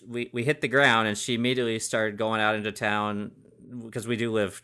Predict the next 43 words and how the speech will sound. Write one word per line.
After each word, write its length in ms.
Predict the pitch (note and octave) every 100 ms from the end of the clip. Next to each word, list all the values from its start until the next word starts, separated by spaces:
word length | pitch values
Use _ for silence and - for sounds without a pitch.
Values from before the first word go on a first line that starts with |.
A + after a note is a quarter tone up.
| -
close 200 | A#2+ -
to 100 | G2+
a 40 | F#2
very 180 | F#2+
small 260 | F#2 - G2
town, 200 | - F2+
like, 160 | F2 -
five 180 | F#2+
hundred 180 | F2+ F2
people, 340 | F2 F2+ F2 - - - _ _
um, 380 | F#2 F2+ E2+ -
to 280 | - A2 G2+
the, 480 | G2+ G2 F#2+ F#2 - _
the 80 | -
parks 520 | G#2 A#2 A2 - -
and 120 | A2 G2+
stuff. 400 | - G2+ - -
And 360 | G#2 F#2+ F#2+ -
everybody 400 | A2+ A#2+ B2 B2
she 200 | A2+ -
met, 220 | A#2 A#2+ -
she's 160 | A#2
like, 180 | C3 C3+
"Hi, 280 | C4+ D4 D3
I'm 220 | G3+ G#3
just 200 | D#3+ -
moved 220 | G#3+ F#3+
here. 240 | - A2 F#2+
Give 160 | F3
me 80 | G#3
your 100 | A3
phone 220 | G#3+ A3
number." 300 | E3+ G#2 G2
And 180 | F#2+ G2+
she 160 | - A2+
quickly 560 | - E3+ - B2 A#2
assembled 440 | A2+ - C#3 A#2+ G2+
an 80 | G#2
entire 360 | G2+ B2 A#2
network 440 | G#2+ A2 A2+ G#2 G#2
of 100 | -
people 420 | G#2+ G2+ F2+ - - - - _ -
that 240 | G#2 F#3+